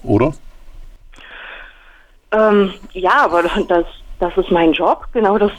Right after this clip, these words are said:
Speaker 2: zu organisieren, die Interessen der Beschäftigten dort, ähm, zu organisieren und zu gucken, wie wir sie auf die Straße bringen, wie wir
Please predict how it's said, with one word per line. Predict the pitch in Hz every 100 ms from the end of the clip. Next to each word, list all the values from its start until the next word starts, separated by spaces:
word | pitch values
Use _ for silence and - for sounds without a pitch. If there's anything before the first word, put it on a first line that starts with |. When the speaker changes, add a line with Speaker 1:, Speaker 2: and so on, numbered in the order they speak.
| -
Speaker 2:
zu | -
organisieren, | 185 185 180 175 180 233 240
die | 190
Interessen | 185 180 190 196
der | 175
Beschäftigten | 180 196 196 - - 196 185
dort, | 180 185 - - - -
ähm, | 190 180 185 - -
zu | - -
organisieren | 180 247 254 254 247 247 226 247 254 254 240
und | - 202 202 - - - - -
zu | 214
gucken, | - 226 214 185
wie | 196
wir | 196 190
sie | 190
auf | - 185
die | - 185
Straße | - 165 208 220 214 -
bringen, | 202 247 220
wie | 202
wir | 185 185